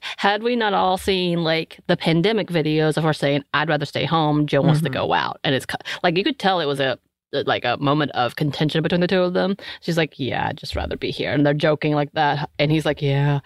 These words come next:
Speaker 1: And they're like, "This doesn't make any sense," which I know we're gonna come back to. But yeah, on top of that, uh, the fact that she has been working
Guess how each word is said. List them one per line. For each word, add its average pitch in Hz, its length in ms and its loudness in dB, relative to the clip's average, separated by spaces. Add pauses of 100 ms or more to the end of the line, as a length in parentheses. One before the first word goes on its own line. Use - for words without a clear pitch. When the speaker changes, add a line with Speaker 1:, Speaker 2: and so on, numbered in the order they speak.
(360)
Speaker 1:
And 180 120 2
they're 165 120 2
like, 160 180 0 (520)
"This 208 140 -12
doesn't 254 300 -6
make 139 260 -6 (380)
any 170 240 0
sense," - 420 -4
which - 300 -4 (100)
I 135 80 0
know 117 160 0
we're 135 80 2
gonna 135 100 -4
come 127 140 0
back 123 220 -6
to. 139 180 0 (300)
But 214 120 2
yeah, 285 300 0
on 151 200 2
top - 280 -2
of 165 180 -2
that, 123 500 0 (300)
uh, 135 480 2 (420)
the 175 100 2
fact - 280 0
that 156 160 -2
she - 260 -2
has 202 180 0
been 156 260 0
working 147 280 -4